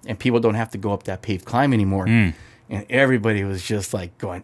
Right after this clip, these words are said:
Speaker 1: "Oh my God, you took out that paved climb. I hated that climb. I hated that
Speaker 2: <laughs>
Speaker 1: climb."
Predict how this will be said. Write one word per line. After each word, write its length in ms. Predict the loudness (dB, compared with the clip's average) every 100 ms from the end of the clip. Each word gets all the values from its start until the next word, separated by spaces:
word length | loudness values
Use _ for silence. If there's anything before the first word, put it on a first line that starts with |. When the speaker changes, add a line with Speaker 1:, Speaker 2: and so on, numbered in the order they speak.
| -10
Speaker 1:
"Oh 200 | -4 -4
my 140 | -4
God, 240 | -4 -4 -4
you 80 |
took 220 | -2 -2 0
out 160 | 0
that 200 | 0 0
paved 260 | 2 2 2
climb. 240 | 2 0 2
I 200 | 4 4
hated 460 | 2 0 4 4
that 200 | 6 2
climb. 320 | 4 4 4 2
I 120 | 2
hated 320 | 4 4 4
that 180 | 4 2
Speaker 2:
<laughs> 80 | 2
Speaker 1:
climb." 300 | 2 0